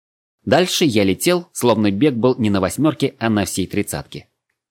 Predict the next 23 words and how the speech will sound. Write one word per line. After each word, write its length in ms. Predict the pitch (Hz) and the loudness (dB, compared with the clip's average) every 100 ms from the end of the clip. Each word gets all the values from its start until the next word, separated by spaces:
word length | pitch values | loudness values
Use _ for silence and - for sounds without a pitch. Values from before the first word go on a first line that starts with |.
| - | -2
Дорога 320 | 110 107 90 | 2 2 0
петляла, 520 | - 92 110 120 95 _ | -4 0 2 2 -2 _
извивалась 540 | - 95 110 107 104 92 | -6 0 2 2 2 0
вдоль 180 | 95 87 | -2 -4
камней, 440 | 90 92 123 113 _ _ | -4 -2 -2 -2 _ _
проворно 480 | 113 107 113 107 107 | 0 2 2 2 0
взбиралась 560 | 98 92 110 101 92 | -2 0 2 2 0
на 80 | 95 | -4
пригорки 440 | 87 107 117 - 117 | -4 0 0 -2 -6
и 140 | - | -10
холмы, 500 | - 104 127 139 - _ _ | -4 0 2 0 -2 _ _
пряталась 460 | 131 143 131 113 - | 0 2 2 0 0
среди 260 | 98 90 | -2 -2
оврагов 520 | - 104 143 131 127 - | -2 0 0 0 -2 -2
и 80 | |
ложбин, 460 | 117 95 82 87 80 _ _ - | -2 -2 -4 -4 -6 _ _ -2
вытягивалась 600 | 104 - 117 98 104 92 | 0 2 0 2 0 0
ровной 260 | 101 98 90 | 0 0 -2
скатертью 540 | - 127 117 95 107 | 0 -2 -2 -4 -4
по 100 | 95 | -6
полям 360 | - 92 92 87 | -4 -2 -2 -4
и 120 | 95 | -4
лугам. 340 | 95 90 69 | -2 -2 -6